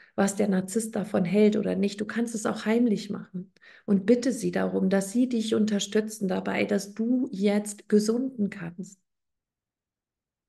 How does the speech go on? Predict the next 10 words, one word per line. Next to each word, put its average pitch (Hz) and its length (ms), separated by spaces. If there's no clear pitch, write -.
Und 185 100
dass 190 140
du 214 220
aus 208 160
dieser 196 240
Beziehung 190 680
aussteigen 180 960
kannst. - 440
Gerade 214 420
auch, 175 240